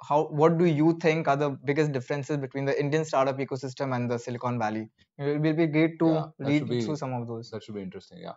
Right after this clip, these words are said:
Speaker 1: All right, so Roshan, before we wrap up this roundup, why don't you take us through some of the conversations, uh, you plan on having this week?
Speaker 2: So last week I spoke to Anand of CleverTap, and it was one of the best conversations I've had in recent times. Obviously, because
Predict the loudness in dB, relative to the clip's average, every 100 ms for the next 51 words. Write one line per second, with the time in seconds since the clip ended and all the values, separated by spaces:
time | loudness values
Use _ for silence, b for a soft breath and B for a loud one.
0 | _ 8 10 10 6 6 8 8 4 4
1 | 6 8 8 8 8 4 2 -4 0 4
2 | 4 4 4 4 4 0 -2 -2 -2 -4
3 | -4 -4 -6 -4 -2 -2 -2 -4 -6 -6
4 | -6 -6 -10 -14 -8 -6 -4 -4 -2 -2
5 | -4 -4 -8 -10 -18 _ _ _ -6 0
6 | 6 6 6 2 2 0 -2 -4 -2 -2
7 | -2 -2 -2 -4 -6 -6 -4 -4 -2 -2
8 | 0 2 0 -2 -8 -6 -6 -6 -8 -8
9 | -6 -6 -6 -6 -6 -8 -6 -4 -2 -4
10 | -4 -4 -4 0 0 0 -4 -8 -8 -8
11 | -8 -10 -8 -8 -8 -8 -6 -6 -6 -6
12 | -2 -2 -4